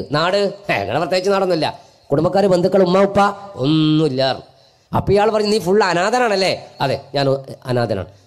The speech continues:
"നീ ഒരു കാര്യം ചെയ്യ്, എൻ്റെ കൂടെ കൂടിക്കോ, എനിക്ക് മക്കളില്ല, ഈ ഹംക്ക് പോകുന്നിടത്ത് എവിടെയും പിള്ളേരില്ല." ഇവൻ, ഇവൻ നമ്മളെ വർക്ക് വരെ അത് നമ്മളെ ബാക്കിയാ, നമ്മളും ഉണ്ടാവില്ല ചിലപ്പോ. ഇയാൾ പറഞ്ഞു, "നീ എൻ്റെ കൂടെ കൊടുക്ക, എനിക്ക് കുട്ടികളില്ല." അമാലിക്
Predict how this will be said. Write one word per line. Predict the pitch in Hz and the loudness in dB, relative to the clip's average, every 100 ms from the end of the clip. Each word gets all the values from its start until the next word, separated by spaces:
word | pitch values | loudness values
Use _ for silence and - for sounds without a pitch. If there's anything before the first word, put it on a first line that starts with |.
| _ | _
"നീ | 208 | 0
ഒരു | 226 | 2
കാര്യം | 220 226 220 | 0 2 0
ചെയ്യ്, | 208 - - 147 | -2 -6 -8 -2
എൻ്റെ | 196 220 | 0 2
കൂടെ | 226 | 0
കൂടിക്കോ, | 220 214 214 214 - - | 0 2 0 -2 -8 -4
എനിക്ക് | 214 220 196 | 0 0 -2
മക്കളില്ല, | 214 226 175 - - - _ | -2 -2 -2 -6 -10 -20 _
ഈ | 175 | -2
ഹംക്ക് | 185 196 220 | 0 0 0
പോകുന്നിടത്ത് | 196 220 202 | 2 2 2
എവിടെയും | 214 208 | 2 0
പിള്ളേരില്ല." | 185 202 170 98 - _ _ _ _ _ _ _ _ _ _ _ _ _ _ _ _ _ - 156 | 0 0 -2 -6 -10 _ _ _ _ _ _ _ _ _ _ _ _ _ _ _ _ _ -4 -2
ഇവൻ, | 196 277 269 175 | 0 -2 -2 -2
ഇവൻ | 226 240 | 0 0
നമ്മളെ | 202 220 262 | 0 0 0
വർക്ക് | 254 202 | 0 0
വരെ | 214 | 0
അത് | 196 | 0
നമ്മളെ | 175 170 143 | -2 -2 -2
ബാക്കിയാ, | 104 101 - - - - _ _ _ _ _ - | -4 -10 -14 -20 -20 -20 _ _ _ _ _ -6
നമ്മളും | 170 180 175 | -2 0 2
ഉണ്ടാവില്ല | 156 135 | 0 0
ചിലപ്പോ. | 113 90 - _ _ _ _ _ _ _ | -2 -6 -18 _ _ _ _ _ _ _
ഇയാൾ | 156 220 254 | 2 4 4
പറഞ്ഞു, | 254 254 | 2 0
"നീ | 254 | 0
എൻ്റെ | 269 | 2
കൂടെ | 269 247 | 2 2
കൊടുക്ക, | 247 233 | 2 2
എനിക്ക് | 233 | 2
കുട്ടികളില്ല." | 233 240 233 214 - - - - - _ _ _ _ _ _ _ | 4 4 4 2 -2 -14 -20 -20 -20 _ _ _ _ _ _ _
അമാലിക് | 139 185 214 220 | -2 2 2 4